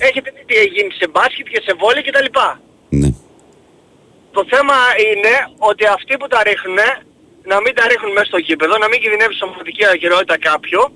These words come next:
Speaker 1: Και όπως είπε και ο Ντέμις, όλα τα μάτια συνεχίζονται και να τελειώνει στο γήπεδο.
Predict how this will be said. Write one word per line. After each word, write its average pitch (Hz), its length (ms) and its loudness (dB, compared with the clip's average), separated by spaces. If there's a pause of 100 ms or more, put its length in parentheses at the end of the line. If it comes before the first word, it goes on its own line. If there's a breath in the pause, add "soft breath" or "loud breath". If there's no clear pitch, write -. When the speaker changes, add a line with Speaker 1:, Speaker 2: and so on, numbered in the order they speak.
(960)
Speaker 1:
Και - 160 -4
όπως 240 200 -2
είπε 277 180 -2
και 233 100 2
ο 180 40 -4
Ντέμις, 208 340 2 (120)
όλα 285 200 4
τα 220 120 2
μάτια 254 200 0 (120)
συνεχίζονται 208 600 0 (920)
και 214 120 0
να 202 100 2
τελειώνει 233 360 2
στο 247 80 2 (100)
γήπεδο. 170 400 -4